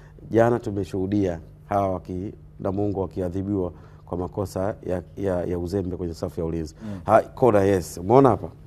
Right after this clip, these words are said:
Speaker 1: Inapigwa kona. Umeona wale mabeki wale wa Namungo? Eh? Inapigwa kona. Ni, hakuna beki hata mmoja Namungo karuka.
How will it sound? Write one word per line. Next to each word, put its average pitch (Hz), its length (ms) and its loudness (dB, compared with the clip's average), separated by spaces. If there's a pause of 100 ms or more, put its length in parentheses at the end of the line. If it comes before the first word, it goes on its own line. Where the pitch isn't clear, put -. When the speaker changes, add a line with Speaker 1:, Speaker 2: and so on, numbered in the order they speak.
(160)
Speaker 1:
Inapigwa 107 420 2
kona. 98 240 4
Umeona 143 280 6
wale 131 140 6
mabeki 117 400 4
wale 90 240 2
wa 95 200 4
Namungo? 98 380 0 (480)
Eh? 107 200 0 (1040)
Inapigwa 101 460 0
kona. 90 360 -2 (200)
Ni, 110 120 2
hakuna 117 580 0
beki - 260 0
hata 160 260 2
mmoja 147 400 4
Namungo 120 360 0
karuka. 98 380 -6